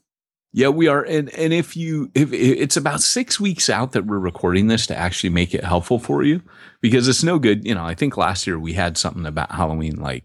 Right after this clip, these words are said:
a week before, right? That's not gonna help you. But, you know, what, if you're new to the podcast, what we do is we, we,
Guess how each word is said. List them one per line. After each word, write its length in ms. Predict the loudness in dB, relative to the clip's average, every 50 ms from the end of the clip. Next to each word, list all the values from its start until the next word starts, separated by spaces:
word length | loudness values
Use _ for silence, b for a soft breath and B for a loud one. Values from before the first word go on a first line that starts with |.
| -14 _ -2
a 80 | 0
week 300 | 2 4 4 2 2 0
before, 420 | -2 -2 -2 -2 -2 -4 -4 -4 -2
right? 220 | 0 0 0 2
That's 220 | 2 2 2 2
not 140 | 2 2 0 0
gonna 140 | -2 -4 -4
help 220 | -4 -6 -6 -6
you. 100 | -8 -12 -12 -14 B B B B B B B B B B B
But, 260 | 2 2 2 2 0 _ _ 2
you 160 | 4 4 4
know, 180 | 4 2 2 0
what, 360 | -2 0 2 2 2 2 0
if 240 | 0 0 0 2 2
you're 100 | 2 2 4
new 160 | 4 4 6
to 100 | 6 4
the 80 | 2 2
podcast, 560 | 0 0 0 0 0 -2 -6 -6 -6 -6 -6
what 120 | -6 -4
we 120 | -2 -2 0
do 160 | 2 2 2
is 120 | 2 0
we, 280 | -2 -4 -4 -4 -4 -4
we, 300 | -6 -4 -4 -2 -4 -4